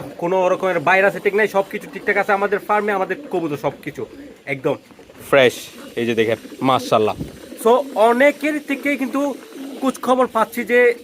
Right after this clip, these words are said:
তাদের কবুতর মারা যাচ্ছে, সবার কবুতর মারা যাচ্ছে, অনেকেরই একদম ফার্ম সহ খালি হয়ে যাচ্ছে, এইরকম অবস্থা। ভাইরাস অ্যাটাক হয়েছে, ওই রকম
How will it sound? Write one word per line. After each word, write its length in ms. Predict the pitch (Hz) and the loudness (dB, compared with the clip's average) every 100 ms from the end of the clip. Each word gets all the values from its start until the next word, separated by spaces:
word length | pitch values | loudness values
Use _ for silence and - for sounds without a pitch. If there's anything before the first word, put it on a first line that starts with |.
| - - - - - - - - | -20 -20 -20 -20 -20 -20 -18 -2
তাদের 220 | 202 208 | 0 2
কবুতর 240 | 214 202 | 0 0
মারা 200 | 196 175 | 2 2
যাচ্ছে, 260 | 151 156 254 - - | 2 0 -2 -2 -8
সবার 240 | 131 123 131 | -6 -4 -4
কবুতর 280 | 143 135 143 131 | -6 -4 -4 -2
মারা 120 | 123 | -4
যাচ্ছে, 200 | 120 147 | -4 -4
অনেকেরই 460 | 135 202 196 135 - - - - - _ - | 0 2 2 -2 -6 -14 -14 -14 -16 _ -6
একদম 220 | 135 202 - | -2 -2 0
ফার্ম 280 | 220 240 226 - - | 2 2 0 -8 -2
সহ 240 | 226 214 226 - | 0 2 0 0
খালি 180 | 214 196 | 2 4
হয়ে 140 | 196 | 2
যাচ্ছে, 180 | 185 180 | 0 2
এইরকম 420 | 196 196 180 190 156 | 2 2 0 -2 0
অবস্থা। 260 | 151 - 123 - 214 226 - - - 127 | -2 -2 -4 -6 -20 -20 -20 -20 -14 0
ভাইরাস 340 | 185 220 233 | 2 4 4
অ্যাটাক 260 | 233 220 220 | 2 0 0
হয়েছে, 300 | 214 226 220 | 4 4 6
ওই 100 | 226 | 6
রকম 240 | 196 170 | 6 2